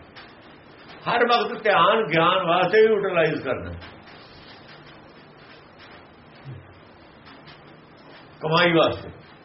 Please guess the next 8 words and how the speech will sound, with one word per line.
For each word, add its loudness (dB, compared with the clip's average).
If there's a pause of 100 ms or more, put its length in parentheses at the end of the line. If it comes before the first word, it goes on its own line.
(1800)
ਹੁਣ -8
ਸਾਡਾ -2
ਸੰਸਾਰੀ -6
ਕਮਾਈ -6
ਵਾਸਤੇ -6
ਧਿਆਨ -10
ਹੈ। -20 (2000)
ਹਾਂਜੀ। -12